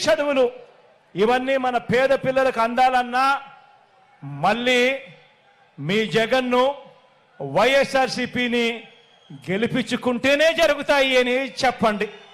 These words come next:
ఆ అక్కచెల్లెమ్మల దగ్గరికి వెళ్ళినప్పుడు, ఆ ఇంటికి వెళ్ళినప్పుడు చెప్పండి, గవర్నమెంట్ బడులు బాగుపడాలన్నా, గవర్నమెంట్ బడులు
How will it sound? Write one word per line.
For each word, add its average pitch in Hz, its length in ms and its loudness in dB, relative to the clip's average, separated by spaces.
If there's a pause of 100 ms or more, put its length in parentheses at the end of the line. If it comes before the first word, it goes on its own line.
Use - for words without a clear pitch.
(1900)
ఆ 170 160 0
అక్కచెల్లెమ్మల 262 680 0
దగ్గరికి 262 360 2
వెళ్ళినప్పుడు, 262 480 0 (180)
ఆ 254 40 6 (140)
ఇంటికి 254 240 -4
వెళ్ళినప్పుడు 277 520 0 (100)
చెప్పండి, 285 360 -2 (1000)
గవర్నమెంట్ 277 680 2
బడులు 277 260 2 (100)
బాగుపడాలన్నా, 294 800 2 (1300)
గవర్నమెంట్ 285 580 2
బడులు 294 260 2